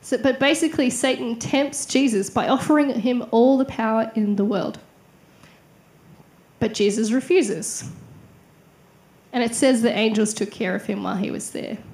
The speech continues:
Now, when we come to verse thirty-five of Mark chapter one, where it says that Jesus got up and went out to an isolated place to pray. This is what he's doing again.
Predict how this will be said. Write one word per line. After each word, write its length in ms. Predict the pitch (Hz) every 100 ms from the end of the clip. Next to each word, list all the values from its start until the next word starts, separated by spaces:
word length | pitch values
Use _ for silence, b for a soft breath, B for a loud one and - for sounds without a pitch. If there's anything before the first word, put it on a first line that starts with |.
| - -
Now, 120 | 233
when 120 | 269
we 100 | 302
come 200 | 294 285
to 120 | 269
verse 260 | 233 262 254
thirty-five 880 | - 254 247 - 285 320 214 233 - B B B -
of 420 | - 247 240 240 - - - _ _ _ _
Mark 220 | 262 285
chapter 320 | 277 269 247 240
one, 420 | 247 240 180 220 - _ _ _ _ _ _ _ _ _ _ _ _ _ - - - _ _ _ _ _ _
where 120 | 262
it 80 | 254
says 720 | 254 - 294 202 214 - - b b b b b _ _ _ - - _ _ _
that 320 | 247 208 -
Jesus 400 | - 277 262 262
got 200 | 240 254
up 220 | 254 247
and 100 | 240
went 200 | 220 240
out 260 | - 233 240
to 140 | -
an 60 | 220
isolated 600 | 196 233 - 208 196 196
place 340 | - 220 214 -
to 100 | 214
pray. 500 | - 269 247 - - - _ _ _ _ _ _ _ _ _ _
This 160 | - 277
is 100 | 294
what 160 | 262 220
he's 220 | 240 220
doing 340 | 240 220 220
again. 380 | 196 214 165 185